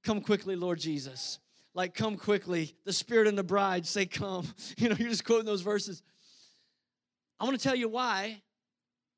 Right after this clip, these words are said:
he hasn't come yet. It's right here in Second Peter chapter three. Beginning in verse nine,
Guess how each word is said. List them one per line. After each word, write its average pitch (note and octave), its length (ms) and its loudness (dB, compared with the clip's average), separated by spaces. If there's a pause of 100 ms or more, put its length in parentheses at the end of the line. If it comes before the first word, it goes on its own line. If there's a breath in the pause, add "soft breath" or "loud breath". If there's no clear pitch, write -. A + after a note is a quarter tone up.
(280)
he G3+ 100 -8
hasn't G3 320 -8
come F#3+ 200 -10
yet. A#2 160 -14 (1200)
It's - 100 -16
right F#3 180 -4
here F#3+ 200 -2
in E3 60 -4
Second E3+ 380 -8
Peter D3+ 260 -6
chapter C#3+ 320 -10
three. A#2+ 320 -18 (1800)
Beginning G3 340 -2
in F#3+ 80 0
verse F#3 300 0
nine, D#3+ 400 -6